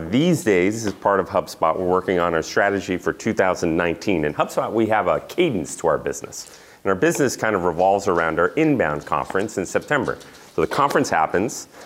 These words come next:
from September to December is the best time of the year 'cause we come up with all kinds of interesting and crazy and new ideas for the business and for our customers.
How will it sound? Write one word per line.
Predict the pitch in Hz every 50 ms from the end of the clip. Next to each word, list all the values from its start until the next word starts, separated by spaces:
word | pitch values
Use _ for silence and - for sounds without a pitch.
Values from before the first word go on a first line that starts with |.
| - -
from | - - 95 87
September | - - 117 - - - 143 147 147 143 143
to | 143 - 123
December | 98 90 104 - - 165 156 131 90 87 90 95 - - - - -
is | 110 104 98
the | - 113
best | 92 151 165 160 -
time | - 143 127 120
of | 113 104
the | 95
year | 90 82 76 65
'cause | - - 98 -
we | - 87
come | - - 101 -
up |
with | - 85
all | 95 104 110
kinds | 110 - 123 107 101 90
of | 90 - -
interesting | 104 101 - 98 90 - - 90 87 85
and | 73 71
crazy | - - 110 92 92 - - 85
and | 78 73 87
new | 101 104 101
ideas | 90 87 82 87 87 85 71 -
for | - -
the | 78 73
business | - 127 139 127 - 117 101 98 - -
and | 78 -
for | - 80
our | 73
customers. | - - 123 131 - - 127 123 117 113 113 110 110